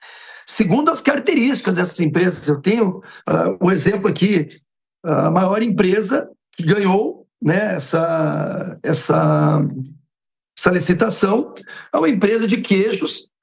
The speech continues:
no Amapá, ah, que está ali, ah, digamos assim, no mínimo, fora do contexto da expertise. Nós temos as demais em-, empresas, uma locadora de equipamentos pesados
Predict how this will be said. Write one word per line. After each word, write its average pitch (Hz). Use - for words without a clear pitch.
no 196
Amapá, 214
ah, 160
que 220
está 202
ali, 202
ah, 160
digamos 170
assim, 180
no 240
mínimo, 277
fora 208
do 196
contexto 233
da 262
expertise. 208
Nós 170
temos 254
as 190
demais 196
em-, 175
empresas, 175
uma 214
locadora 214
de 226
equipamentos 226
pesados 214